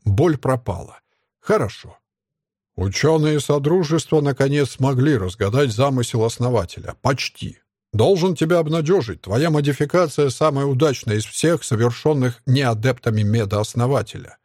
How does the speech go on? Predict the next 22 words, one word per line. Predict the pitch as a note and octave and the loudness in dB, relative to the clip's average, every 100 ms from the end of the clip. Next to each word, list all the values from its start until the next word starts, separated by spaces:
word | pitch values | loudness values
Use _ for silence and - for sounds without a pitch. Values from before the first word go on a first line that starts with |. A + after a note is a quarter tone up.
| _ _ _ _ _ _ _ | _ _ _ _ _ _ _
И | B2 | 2
много | D3 E3+ G#3+ | 4 2 2
лучше | G3+ F#3 A3 G3 | 2 2 0 -2
тех | F#3 F3+ | 0 0
уродов, | E3+ F3 F#3+ D3+ | 2 2 2 0
которых | - D3+ D#3+ D3+ B2 | -2 -2 2 2 2
дикие | A#2 G#3+ F3 B2+ A#2 | 2 0 0 0 2
корпорации | A#2+ A#2 B2 F3+ E3+ D#3+ | 0 2 2 0 0 -2
плодят | C#3+ C#3 C3 C#3+ C3 | 0 0 2 0 -2
сотнями | - E3 E3+ - F#2 - _ _ _ | -2 0 0 -2 -4 -6 _ _ _
и | A3 | 0
называют | G3 D3 C#3+ D3+ D3 A#2+ | 2 2 2 2 0 -2
чемпионами. | A#2+ G#2+ A#2 G#2+ D2 - B1+ _ _ _ _ _ _ _ _ _ _ _ | -4 -4 -2 -2 -4 -12 -20 _ _ _ _ _ _ _ _ _ _ _
Все | - D#3+ | -4 0
это, | F#3+ E3+ D#3 | 2 2 0
конечно, | C#3 C3+ D3+ - B2+ | 0 0 -2 -4 -4
хорошо, | B2+ B2 A#2+ - C3 F2 | 0 0 -2 -4 -4 -2
но... | E2+ C3 B2 - _ _ _ _ _ _ | -4 -4 -4 -8 _ _ _ _ _ _
Где | - G#2+ D#3+ | -2 0 2
послание? | C3+ B2+ C#3 C#3 F#2+ - - _ _ | 2 0 0 0 -2 -8 -20 _ _
Спрашиваю | - C3 B2 - G#2+ G#2 | -4 0 0 0 -2 -2
я. | F#2+ F2 | -2 -6